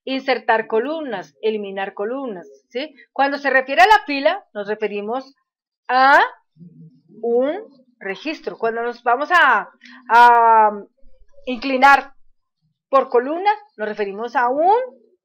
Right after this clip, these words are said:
campo. ¿Listo? Este botón que tenemos acá siempre lo que va a hacer es traernos consigo la lista de las tablas, consultas o ambas.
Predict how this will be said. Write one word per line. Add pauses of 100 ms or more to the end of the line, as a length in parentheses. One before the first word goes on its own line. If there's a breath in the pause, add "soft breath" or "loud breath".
campo. (1080 soft breath)
¿Listo? (920)
Este
botón
que
tenemos
acá
siempre
lo
que
va
a
hacer
es
traernos
consigo
la
lista
de
las
tablas,
consultas
o
ambas.